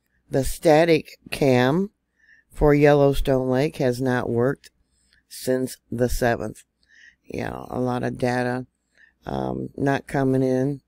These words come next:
The camera stopped. Look at that. And now they moved the camera.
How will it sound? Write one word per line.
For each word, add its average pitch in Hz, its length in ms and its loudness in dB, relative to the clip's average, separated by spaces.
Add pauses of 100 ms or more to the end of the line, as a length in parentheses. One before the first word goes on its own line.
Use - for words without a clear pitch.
(240)
The 123 100 -8
camera 139 440 -4
stopped. - 440 -6
Look 143 160 -10
at 147 140 -12
that. 123 260 -6 (1800)
And 208 140 0
now 127 220 0
they 143 160 0
moved 156 300 0
the 165 100 -2
camera. 160 540 -4